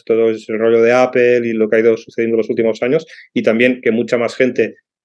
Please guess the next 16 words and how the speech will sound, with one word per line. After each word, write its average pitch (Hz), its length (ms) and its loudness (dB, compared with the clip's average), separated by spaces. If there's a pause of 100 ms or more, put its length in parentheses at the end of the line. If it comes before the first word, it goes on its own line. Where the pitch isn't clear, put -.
(140)
se - 220 -4
ha 120 40 0
subido 123 480 2
a, 107 300 -2 (400)
a, 107 280 -6 (580)
al 110 180 -6
carro 117 180 0
de 117 80 2
los 117 140 2
anuncios 127 400 0
y 110 60 -6
cada 110 160 0
vez 104 140 -6
son 110 160 -6
más 110 160 -6
caros. 170 440 0